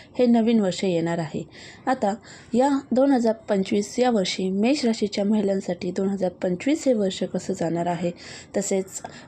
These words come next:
मेष राशीला शनीची साडेसाती देखील आता या वर्षी चालू होणार आहे. शनीची साडेसाती तुमच्यावर काय प्रभाव पडणार आहे,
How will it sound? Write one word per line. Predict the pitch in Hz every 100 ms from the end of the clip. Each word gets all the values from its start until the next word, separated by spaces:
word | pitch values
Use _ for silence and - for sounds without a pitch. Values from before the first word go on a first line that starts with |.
| - -
मेष | 226 294 269
राशीला | 240 214 190 190
शनीची | - 196 185 208
साडेसाती | 208 202 190 233 226 233
देखील | 214 190 202
आता | 196 180
या | 190 190 233
वर्षी | 233 196 220
चालू | - 196 175
होणार | 175 175 170
आहे. | - 151 160 - - - - -
शनीची | 208 196 190 202
साडेसाती | 190 208 208 269 240 196
तुमच्यावर | 190 190 185 - 180 180
काय | - 208
प्रभाव | 262 240 208
पडणार | 196 185 180 175
आहे, | 170 160